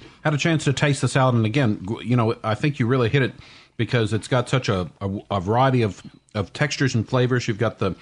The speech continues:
the greens in there. Uh, you've got some chicken, the, the, the, the, uh, sausage, the fruit. Um, and I love, uh, feta cheese. I mean, it's, it, you, it's a strong cheese, and I don't think, obviously, it's,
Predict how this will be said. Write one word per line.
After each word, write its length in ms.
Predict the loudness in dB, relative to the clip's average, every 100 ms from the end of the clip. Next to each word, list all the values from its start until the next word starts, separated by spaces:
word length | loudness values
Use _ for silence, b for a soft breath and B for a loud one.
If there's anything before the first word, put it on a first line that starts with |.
| B B _
the 100 | -6
greens 380 | -2 2 2 2
in 140 | 2
there. 340 | 2 2 0 b b b b -6
Uh, 60 |
you've 160 | -6 -2
got 180 | -4 -2
some 120 | -4
chicken, 400 | -2 -2 0 0
the, 100 | 0
the, 200 | -2 -4
the, 220 | -4 -6
the, 380 | -6 -6 -6 -4
uh, 140 | -4 -6
sausage, 640 | -2 0 0 0 -2 -4 -8
the 100 | -10
fruit. 380 | -2 0 0 -2 B B B B B -4
Um, 540 | -2 0 0 -2 -4 -4
and 160 | -2
I 80 | 0
love, 380 | 2 2 0 0
uh, 100 | -2
feta 260 | 0 0 0
cheese. 440 | 0 0 0 -2
I 80 | 0
mean, 120 | 0
it's, 200 | -2 -6
it, 140 | -6
you, 200 | -4 -2 -4 -10
it's 320 | -8 -6 -4
a 40 |
strong 380 | -6 -2 0 2
cheese, 300 | 0 -2 -2
and 80 | 0
I 60 | 0
don't 180 | 0
think, 200 | -2 -4
obviously, 420 | 0 0 0 0 -2
it's, 200 | -4